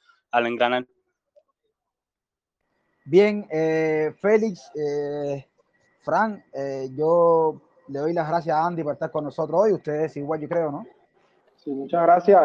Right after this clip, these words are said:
Speaker 3: Eh, Andy, te deseo muchos éxitos y que, que mejores y que sigas ascendiendo mo-, en los próximos puestos en el F P L y en la general. Y encantado igual, otro programa que se aprende cantidad y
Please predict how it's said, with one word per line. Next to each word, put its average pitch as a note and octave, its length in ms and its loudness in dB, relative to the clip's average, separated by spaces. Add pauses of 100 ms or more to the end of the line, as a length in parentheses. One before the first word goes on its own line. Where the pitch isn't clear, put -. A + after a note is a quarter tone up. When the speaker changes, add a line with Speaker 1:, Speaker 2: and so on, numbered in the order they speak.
Speaker 3:
Eh, C#3+ 680 4 (260)
Andy, D3 720 2
te C#3 140 0
deseo D3+ 760 4
muchos D3 380 -6
éxitos F#3+ 460 6
y C3+ 60 0
que, C3+ 460 0 (280)
que C3+ 120 0
mejores E3 500 6
y D3 100 2
que C3+ 160 2
sigas D3 420 2
ascendiendo C#3+ 600 0
mo-, C#3+ 300 -6 (280)
en C3 120 -4
los C3+ 140 -4
próximos C#3+ 440 -4
puestos C3+ 520 -2
en C3 80 -6
el B2+ 60 -8
F B2+ 140 -4
P C#3+ 200 8
L F#3+ 120 6
y F3 40 6
en D3+ 80 2
la C3 100 2
general. C3+ 340 2 (320)
Y C3+ 120 2
encantado C3 440 4
igual, D3+ 260 6
otro D#3+ 160 -2
programa C#3+ 460 4
que B2+ 380 0
se A#2+ 280 -6
aprende D3 440 2
cantidad E3 600 4
y B2 600 -2